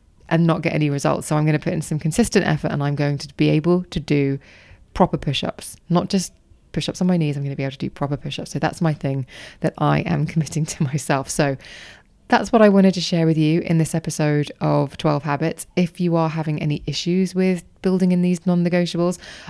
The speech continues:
I know lots of people are having a huge amount of success, which is so wonderful to hear in your messages and D Ms. But I know that some of you have been finding it somewhat frustrating,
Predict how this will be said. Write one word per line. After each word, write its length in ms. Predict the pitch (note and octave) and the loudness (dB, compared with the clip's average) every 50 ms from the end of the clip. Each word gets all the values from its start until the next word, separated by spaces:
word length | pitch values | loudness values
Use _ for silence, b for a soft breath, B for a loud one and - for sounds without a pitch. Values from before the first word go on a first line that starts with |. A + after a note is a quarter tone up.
| B | B
I 80 | - G3 | 4 6
know 120 | G3+ G3+ | 6 8
lots 200 | G3 G#3 - - | 6 6 4 2
of 80 | A#3 G3 | -2 0
people 260 | - A3 G3+ - G3+ | 0 0 2 4 2
are 40 | G3 | 4
having 240 | F#3+ F#3+ F3+ F3 F3 | 4 4 4 4 2
a 20 | |
huge 280 | E3 - F3 E3+ E3 E3 | 2 2 0 -2 0 0
amount 180 | E3 - - | -2 -2 -2
of 40 | D3+ | -4
success, 360 | D#3 D#3 - - E3 D#3 - | -6 -8 -6 -4 -6 -6 -6
which 180 | - F#3 - - | -6 -10 -8 -8
is 80 | F#3 | -6
so 380 | - - - - - - A3+ G#3 | -6 -6 -6 -6 -6 -4 -4 -4
wonderful 440 | G3 - - F#3+ F#3 F#3 - F#3 F3+ | -4 -4 -6 -6 -8 -8 -6 -6 -6
to 120 | F3 - D#3+ | -6 -4 -2
hear 260 | F3+ F3+ E3+ E3+ E3 E3+ | 0 2 2 2 2 0
in 40 | |
your 120 | E3 D#3+ D#3+ | 0 0 -2
messages 360 | E3 D#3+ - E3 D#3 D#3+ D3+ | -2 -4 -6 -4 -6 -4 -4
and 60 | D#3 | -4
D 80 | D3+ D3+ | -4 -2
Ms. 320 | D3+ D3+ D3 C#3+ D3 - B B B B B B B B B | 0 0 0 -2 -4 -6 B B B B B B B B B
But 120 | - F#3+ | -2 2
I 100 | - F3+ | 4 4
know 200 | F#3 F3+ F3 E3+ | 6 6 6 6
that 100 | E3 - | 4 2
some 180 | - - F3+ E3+ | -2 0 2 2
of 120 | E3+ D#3+ | 2 2
you 100 | D#3+ E3 | 2 2
have 120 | D#3+ D#3 - | 2 2 0
been 120 | E3 D#3 | -2 -4
finding 380 | D#3 - - D#3 D#3 D3+ D3+ D3 | -4 -2 -2 -2 -2 -2 -2 -4
it 200 | D3 - - - | -6 -8 -10 -10
somewhat 720 | - - - - - - - F#3 F3 F3+ F3 E3+ - - | -8 -8 -8 -8 -8 -2 0 2 2 4 2 2 0 -4
frustrating, 1200 | - - - E3 D#3 - - - - - E3 D#3+ D#3+ D#3+ D#3+ D#3+ - - - C#3+ C#3 C#3+ C#3+ D3 | -14 -6 -4 -4 -4 -4 -8 -10 -6 -2 0 2 2 2 0 -2 -4 -4 -4 -4 -2 -2 -4 -6